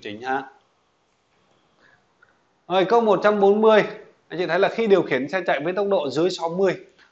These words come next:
ở đây dưới sáu mươi thì anh chị thấy có mỗi mình con số sáu mươi thôi, thì mình nhìn luôn vào con số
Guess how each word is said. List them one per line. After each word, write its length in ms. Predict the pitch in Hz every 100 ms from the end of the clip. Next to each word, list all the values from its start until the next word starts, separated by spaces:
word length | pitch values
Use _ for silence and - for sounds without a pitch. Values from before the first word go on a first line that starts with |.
| _
ở 100 | 127
đây 120 | 160
dưới 160 | 165 190
sáu 140 | 196
mươi 240 | 202 202 185
thì 60 |
anh 100 | 135 143
chị 120 | 151
thấy 100 | 170
có 200 | - 196
mỗi 320 | 220 233 262
mình 140 | 247 156
con 120 | 160
số 160 | 185 196
sáu 80 | 196
mươi 200 | 196 190
thôi, 180 | 170 165 - _ _ _ -
thì 80 | 127
mình 180 | 120
nhìn 260 | 131 139 123
luôn 180 | 147 147
vào 100 | 117
con 60 |
số 140 | -